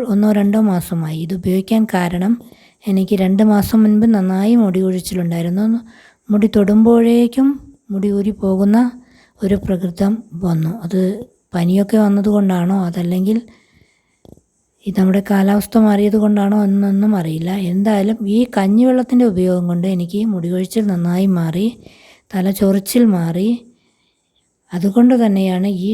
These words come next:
ടിപ്സ് നിങ്ങൾക്കും ഒന്ന് പറഞ്ഞു തരാം എന്ന് ഞാൻ കരുതിയത്. നിങ്ങൾ ഇതുവരെ ഈ കഞ്ഞിവെള്ളം ഉപയോഗിച്ച് തുടങ്ങിയിട്ടില്ലെങ്കിൽ ആഴ്ചയിൽ രണ്ട് പ്രാവശ്യം മുടി കൊഴിച്ചിലൊക്കെ ഉള്ളവർ ഇതൊന്ന് ട്രൈ ചെയ്ത് നോക്കൂ.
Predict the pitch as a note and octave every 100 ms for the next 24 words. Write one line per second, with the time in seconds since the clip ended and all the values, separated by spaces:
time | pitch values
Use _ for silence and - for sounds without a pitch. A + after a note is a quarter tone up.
0 | G#3+ - F3 - G#3+ F#3 F3+ G3+ G#3+ A#3+
1 | A#3+ A3 F3+ F3 E3+ E3 E3+ E3+ F3 F3
2 | G3 - E3+ F#3 F#3 F#3 D#3+ C#3+ C#3 D#3+
3 | E3+ A3+ A#3+ - _ _ _ _ _ _
4 | _ - - G3 G3+ G#3 G#3 F3+ F3 A3
5 | A3 B3 C4 - G#3 G3+ F#3+ F#3 G#3 G3+
6 | G#3+ G#3 F3 E3+ F#3+ G3+ G3 G#3+ F3 E3+
7 | F3+ G3+ G3 D#3+ D#3+ E3 E3+ - _ D#3
8 | E3 - G3+ G3 F3 G3 A3+ G#3+ G3 -
9 | A#3 A#3+ - _ _ _ _ _ _ -
10 | F#3+ G3 A3 A3 G#3+ A#3 A3+ A#3 B3 G#3+
11 | G3 F#3+ G#3 - _ F3+ F#3+ F#3+ A3 A3+
12 | F#3 F#3+ F#3+ F3 F3 D#3+ D#3 G3